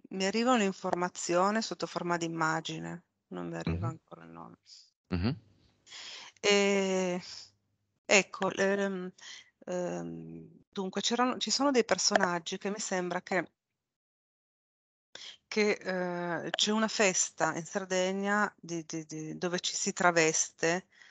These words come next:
Speaker 1: se non sbaglio, come questi personaggi che hanno come degli, de-, mhmm, diciamo degli stivali un po', mhmm,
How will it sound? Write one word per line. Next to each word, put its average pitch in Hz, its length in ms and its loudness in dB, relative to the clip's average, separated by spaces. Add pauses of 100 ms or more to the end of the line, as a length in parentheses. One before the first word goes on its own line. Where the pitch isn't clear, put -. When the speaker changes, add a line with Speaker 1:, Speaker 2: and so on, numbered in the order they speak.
(100)
Speaker 1:
se - 180 -6
non 180 100 2
sbaglio, 165 340 4
come 170 160 0
questi - 280 -2
personaggi 190 680 4
che - 100 -2
hanno 170 240 4 (520)
come 190 220 4
degli, 180 460 4
de-, 165 180 -2
mhmm, 165 360 -4
diciamo 180 340 2
degli 185 180 6
stivali 180 480 8
un 175 140 2
po', 170 300 6
mhmm, 147 520 -6